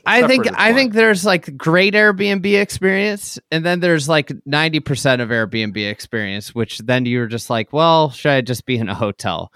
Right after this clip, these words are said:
Speaker 1: You know,
Speaker 2: Yeah.
Speaker 1: there's nothing worse than when you get an Airbnb for a week and then you, you look and it's like,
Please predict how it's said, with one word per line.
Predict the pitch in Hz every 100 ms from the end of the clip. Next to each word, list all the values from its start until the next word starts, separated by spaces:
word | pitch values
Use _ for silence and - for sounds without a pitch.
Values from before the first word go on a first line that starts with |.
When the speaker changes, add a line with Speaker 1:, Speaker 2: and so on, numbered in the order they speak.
| _
Speaker 1:
You | - 208
know, | 311
Speaker 2:
Yeah. | 285
Speaker 1:
there's | 302 370
nothing | 381 392 254
worse | 208 233
than | - 175
when | 165
you | 165
get | 165 165
an |
Airbnb | 156 156 160 151 127 139
for | - 156
a |
week | 147 165 175
and | 156 147
then | 147 165
you, | 165 165 160
you | 156 160
look | 156 175 -
and | 165
it's | 151 -
like, | 156